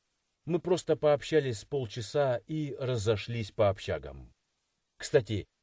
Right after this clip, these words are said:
я постоянно ловил на себе странные взгляды эльфийки. Служанка княжны Булатовой, похоже, близко к сердцу восприняла мои слова о равенстве и братстве.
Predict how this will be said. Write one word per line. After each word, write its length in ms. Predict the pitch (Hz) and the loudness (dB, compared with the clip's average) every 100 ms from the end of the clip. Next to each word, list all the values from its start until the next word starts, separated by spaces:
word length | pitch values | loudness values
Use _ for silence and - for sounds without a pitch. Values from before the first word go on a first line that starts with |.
| _ | _
я 220 | - 117 120 | 0 4 6
постоянно 1040 | 131 117 - 117 113 127 143 143 139 131 | 6 2 4 2 6 6 6 4 2 4
ловил 520 | 113 104 101 120 120 | 4 4 2 0 0
на 160 | 113 101 | 0 0
себе 580 | - 104 92 113 120 117 | -2 -6 -2 2 2 2
странные 760 | - - 110 113 113 110 110 | -6 0 2 2 2 2 0
взгляды 580 | 101 90 104 101 101 104 | -2 -2 2 2 2 0
эльфийки. 920 | 104 107 95 - 85 69 - 64 60 _ _ _ _ _ _ _ _ _ _ _ | -2 -2 -4 -6 -10 -10 -18 -18 -20 _ _ _ _ _ _ _ _ _ _ _
Служанка 580 | - 156 143 170 156 156 | -4 0 6 6 6 2
княжны 360 | 143 151 131 156 | 0 -4 0 0
Булатовой, 640 | 143 151 160 131 117 104 | 2 2 2 2 2 0
похоже, 480 | - 127 151 131 127 | -2 -4 -2 -2 -2
близко 540 | 107 131 151 - 147 | -2 -2 -2 -2 -2
к 80 | - | -2
сердцу 720 | - 156 147 - - 87 78 - _ _ | -8 2 2 2 -6 -6 -6 -10 _ _
восприняла 800 | 107 127 - 127 127 127 143 147 | 2 2 2 -4 0 4 6 6
мои 280 | 117 117 120 | 4 0 0
слова 460 | 101 107 113 123 | 0 2 4 4
о 160 | 127 107 | 4 0
равенстве 640 | 104 107 104 101 - 101 101 | 4 4 4 0 -4 -4 -2
и 40 | |
братстве. 680 | 101 95 - - 67 65 | 0 -2 -4 -16 -14 -16